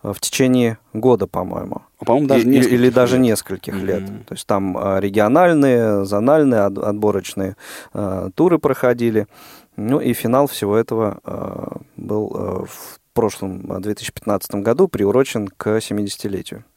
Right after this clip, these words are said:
Speaker 2: Да,
Speaker 1: Великой
Speaker 2: да, то есть
Speaker 1: Победы.
Speaker 2: это, это тоже такое вот творческое мероприятие, это тоже творческая попытка переосмыслить, ну, вот то самое наше военно-историческое, э, наследие, которое у нас есть. О, наверное, друзья, вы на местах и,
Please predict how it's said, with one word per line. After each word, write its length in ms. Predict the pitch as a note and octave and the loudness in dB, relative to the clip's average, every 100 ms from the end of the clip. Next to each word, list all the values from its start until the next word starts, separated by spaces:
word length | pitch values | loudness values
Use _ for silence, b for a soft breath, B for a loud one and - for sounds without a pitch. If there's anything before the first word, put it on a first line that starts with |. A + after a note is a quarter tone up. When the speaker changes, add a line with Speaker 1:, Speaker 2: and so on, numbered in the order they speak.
| _ | _
Speaker 2:
Да, 220 | A2+ A2 G2 | -2 2 2
Speaker 1:
Великой 140 | G#2 A2 | 0 4
Speaker 2:
да, 140 | A#2+ | 4
то 80 | D3 | 6
есть 120 | - | 4
Speaker 1:
Победы. 200 | F#3+ E3+ | 4 4
Speaker 2:
это, 120 | - | 2
это 120 | F#3+ | 2
тоже 280 | F3 G#3 D#3+ | 6 6 6
такое 240 | D3 F3 C#3+ | 2 2 2
вот 160 | C3+ | 2
творческое 580 | D3 E3+ D3 A2 - A2 | 4 4 6 2 0 2
мероприятие, 760 | G#2+ A2 A#2+ A#2 C#3 G#3 C4+ C#3+ | 4 4 2 2 2 2 2 0
это 100 | C#3 | 0
тоже 200 | F3+ D#3 | 2 0
творческая 480 | - C#3+ - - B2+ | 2 4 4 2 -2
попытка 420 | B2+ A#2+ G#3+ - | 0 2 0 -2
переосмыслить, 960 | - D#3+ E3+ B2 - C3 F#3 - A#2 - B B B B | 0 2 4 2 0 0 0 0 -4 -6 B B B B
ну, 140 | A2+ D3+ | 2 2
вот 100 | - | 0
то 160 | A#2+ C#3+ | -2 -2
самое 320 | C3+ C3 G2 | 0 0 -2
наше 280 | A2 - F#2 | -4 -6 -4
военно-историческое, 1120 | F#2+ A#2 A#2 G2+ - G#2 A#2+ - A2 F#2+ F#2+ _ - | -2 0 0 -2 -4 -4 -4 -6 -6 -6 -8 _ -16
э, 160 | E2+ E2 | -10 -6
наследие, 580 | G2+ - G2+ E2+ D#2+ - | -6 -4 -4 -4 -8 -14
которое 300 | - F2+ F2+ | -14 -10 -10
у 20 | |
нас 240 | F2+ - | -10 -10
есть. 340 | F#2+ F#2 - - B B B B B B B - | -8 -8 -8 -16 B B B B B B B -6
О, 140 | C#3+ - | -2 4
наверное, 720 | D3+ E3+ A#3 B3 F#3+ C#3 A#2 | 6 6 6 6 6 6 4
друзья, 500 | A2+ C#3+ C#3 C#3 A#2 | 4 2 4 4 4
вы 320 | G#2+ D3+ D#3+ | 4 4 4
на 240 | A2+ B2 A2+ | 4 4 4
местах 720 | A#2+ B2+ - F#3 A3+ A3 - | 4 2 2 4 4 2 -4
и, 800 | C#3 A#2+ G#2+ G2 F#2 F#2 F2+ | 0 2 2 2 0 -2 -2